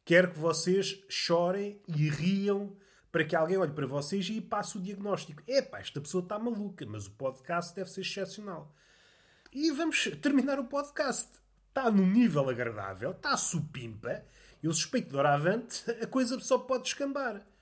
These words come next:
Como é que eu consigo manter este nível, meus meninos? Consigo, estou deitado, consigo. Se tivesse sentado, como se fosse um contabilista, a fazer coisa nenhuma, a fazer coisa nenhuma, quietinho,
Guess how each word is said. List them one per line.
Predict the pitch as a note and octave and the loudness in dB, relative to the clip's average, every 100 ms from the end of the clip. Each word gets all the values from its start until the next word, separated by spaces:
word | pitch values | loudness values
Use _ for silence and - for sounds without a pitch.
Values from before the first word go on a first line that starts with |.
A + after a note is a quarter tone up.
| _ _ | _ _
Como | G#3+ B3+ | 0 2
é | C#4 | 2
que | B3+ | 0
eu | B3 | -2
consigo | A#3 A3 - B3+ A3 | 0 2 2 0 2
manter | A3 G3 C#4 C4+ | 0 0 0 0
este | B3 - A#3+ | 0 0 2
nível, | D#4 D#4 D4 B3+ E3+ D#3 | 6 4 4 0 2 0
meus | D#3+ D#3 | 0 -2
meninos? | D3 D#3 B2+ G#2+ - | -2 -2 -4 -6 -12
Consigo, | C#4 B3+ - E3+ - | -4 -2 0 -2 -2
estou | F3+ | -6
deitado, | G3 G#3 C4 C4 | -6 -4 -6 -8
consigo. | - A3+ - G#3 E3+ - - - - - - | -6 -4 -2 -4 -10 -16 -20 -20 -20 -10 -4
Se | - F4+ | 2 2
tivesse | F4 F3 E3 D#3+ - | 2 2 2 2 0
sentado, | C3 - G2 F#2 F#2 | -2 -4 -8 -10 -10
como | - A#3+ | -4 -2
se | - | -2
fosse | C#4 - A#3 | -4 0 0
um | |
contabilista, | A#3 B3 F3+ F3 D3+ D3+ - - - | 0 -2 4 4 4 2 0 -6 -8
a | G#3 | -6
fazer | - F#3 F#3+ G3 D#3+ A#2+ - - - - | -2 -2 2 2 2 -2 -8 -20 -10 4
coisa | F3 D3 D3 | 6 6 2
nenhuma, | D3+ D3+ C3+ A#2 A#2+ - _ _ - | 2 4 2 2 -4 -10 _ _ -2
a | |
fazer | - F#3+ F#3+ G3+ | 0 2 0 -2
coisa | F#3+ G#3 E3 | 0 2 2
nenhuma, | D#3+ D#3+ F3+ | 2 0 -2
quietinho, | F#3+ A3+ G#3 - - F3 D#3 D3 C#3 | -2 2 2 2 0 2 2 0 -4